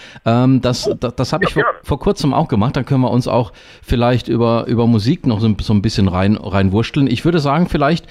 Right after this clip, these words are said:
Speaker 1: m, Luke geht wieder los, die neue Staffel, hast du gesagt, Anfang, äh, des, äh, Jahres zweitausendneunzehn wahrscheinlich.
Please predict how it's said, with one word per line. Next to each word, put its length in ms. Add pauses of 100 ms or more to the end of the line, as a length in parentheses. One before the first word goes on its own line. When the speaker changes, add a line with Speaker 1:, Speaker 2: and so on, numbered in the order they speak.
(300)
Speaker 1:
m, 240
Luke 420
geht 200
wieder 180
los, 200
die 100
neue 180
Staffel, 300
hast 140
du 60
gesagt, 400
Anfang, 440
äh, 500
des, 440
äh, 160
Jahres 440
zweitausendneunzehn 920
wahrscheinlich. 640